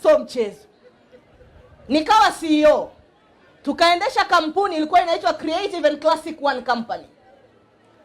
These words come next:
Tukaanza kuuza bidhaa pale shuleni. Yaani mnabuni kampuni, mnauza bidhaa, mnatengeneza faida, masoko. Yaani mnakuwa trained practically jinsi ya kuendesha kampuni.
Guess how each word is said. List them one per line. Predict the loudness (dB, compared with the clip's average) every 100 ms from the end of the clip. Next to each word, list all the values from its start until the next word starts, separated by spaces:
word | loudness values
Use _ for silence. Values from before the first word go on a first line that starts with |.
| _ -10
Tukaanza | -6 0 0 0 -2
kuuza | 0 0 0
bidhaa | -2 0 0
pale | 2 0 -2
shuleni. | -4 2 2 2
Yaani | 0 -2
mnabuni | -2 -2 0 -2 -2
kampuni, | -2 -2 -4 -4 -4
mnauza | 0 0 0 -2
bidhaa, | -4 0 2 2
mnatengeneza | 0 -4 -4 -2 -2 -2
faida, | -2 -4 0 0 0
masoko. | -2 -8 -2 0 0 -2 -6 -6 -2
Yaani | 4 4
mnakuwa | 2 -2 2 0
trained | 0 -2 -2 -2 -8
practically | -6 -6 -8 -2 -2 -2
jinsi | -8 -6 -4
ya |
kuendesha | -4 -6 -6 -6
kampuni. | -8 -10 -14